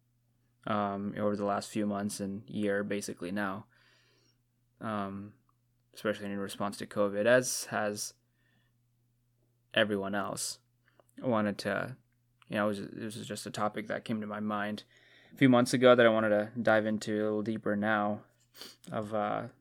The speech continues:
of, of leadership, right? And so, and especially, <clears throat> um, so I mean, so I think thesis here basically is that I think the most important decisions that a leader or C E O can make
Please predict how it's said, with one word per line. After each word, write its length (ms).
of, 120
of 120
leadership, 480
right? 160
And 160
so, 320
and 80
especially, 680
<clears throat> 160
um, 220
so 80
I 20
mean, 120
so 120
I 60
think 340
thesis 380
here 380
basically 440
is 100
that 160
I 60
think 240
the 80
most 360
important 380
decisions 760
that 380
a 100
leader 600
or 80
C 340
E 60
O 60
can 260
make 460